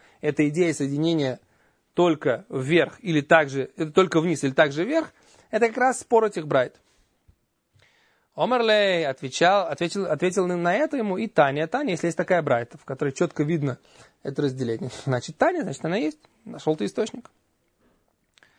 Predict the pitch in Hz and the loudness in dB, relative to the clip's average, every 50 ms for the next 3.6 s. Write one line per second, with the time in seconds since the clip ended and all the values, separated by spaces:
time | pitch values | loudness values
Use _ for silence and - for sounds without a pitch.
0 | _ _ _ _ _ _ _ - 135 139 190 240 233 226 208 190 - - - - | _ _ _ _ _ _ _ -10 -2 2 2 4 4 4 2 2 0 -8 -20 -16
1 | - - 165 - - - - - 143 139 135 131 131 127 127 127 123 123 123 123 | -16 -16 -16 -16 -18 -18 -8 -2 0 2 2 4 4 2 2 2 2 0 0 -2
2 | 127 - - _ - 143 139 - 202 208 202 190 - 170 156 - _ _ _ _ | -4 -6 -8 _ -4 -2 2 4 6 6 6 4 2 -2 -4 -4 _ _ _ _
3 | _ _ 147 147 151 165 175 170 151 151 156 151 | _ _ -2 2 2 4 4 2 2 2 2 0